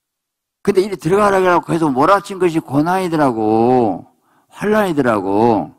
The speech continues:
할렐루야. 자, 그래서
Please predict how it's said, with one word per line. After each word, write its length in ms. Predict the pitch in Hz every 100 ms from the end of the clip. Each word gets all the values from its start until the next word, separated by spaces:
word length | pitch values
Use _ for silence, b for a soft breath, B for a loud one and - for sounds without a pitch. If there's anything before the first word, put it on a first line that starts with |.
| _ _ _ _ _ _ _ _
할렐루야. 840 | - 143 135 123 131 123 90 73 _ _ _ _ _ _ _ _
자, 480 | - 110 98 80 - _ _ _ _ _ _ _ _ _ _ _ _ _ _
그래서 540 | - 139 131 117 104